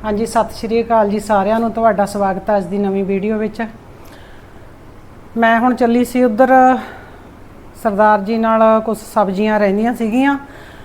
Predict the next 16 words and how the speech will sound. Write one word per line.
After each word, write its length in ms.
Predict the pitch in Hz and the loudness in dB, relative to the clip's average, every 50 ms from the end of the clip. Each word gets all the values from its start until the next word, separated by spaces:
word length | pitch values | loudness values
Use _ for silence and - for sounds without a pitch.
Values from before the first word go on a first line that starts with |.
| - - - - - - | -20 -20 -20 -18 -8 -2
ਉਹ 160 | 208 208 240 | 0 2 2
ਲਵਾਉਣ। 420 | 277 269 262 262 240 247 254 262 | 4 4 4 4 4 4 4 2
ਬੀਜ 280 | 262 226 240 233 220 220 | 2 2 0 0 0 0
ਬੀਜ 220 | 202 240 240 220 | 0 0 2 2
ਰਹਿੰਦੇ 340 | 247 226 220 208 214 233 247 | 2 2 2 2 2 0 0
ਸੀਗੇ 340 | 247 254 240 233 262 269 254 - - - - - - - | 0 0 0 2 0 0 0 -4 -12 -20 -20 -20 -8 -4
ਤੇ 340 | 214 208 202 202 202 202 | -2 0 0 0 0 0
ਬਾਕੀ 360 | 202 190 208 196 202 - 214 208 | 2 2 0 0 0 -4 -2 -2
ਆਪਣਾ 300 | 202 202 208 208 208 196 | -2 0 0 0 0 0
ਜੋ 140 | 185 208 | 0 -2
ਪਨੀਰੀ 400 | 202 202 208 202 196 202 202 196 | -2 0 0 0 0 2 0 0
ਹੁੰਦੀ 280 | 196 196 190 175 190 185 | 0 -2 -2 -2 -2 0
ਆ, 40 | 190 | 0
ਉਹ 60 | 196 | 0
ਲਾਤੀ 360 | 196 185 170 165 - 196 196 | 0 0 -2 -2 -2 -2 -2
ਸੀ। 180 | 190 220 233 | -2 -4 -6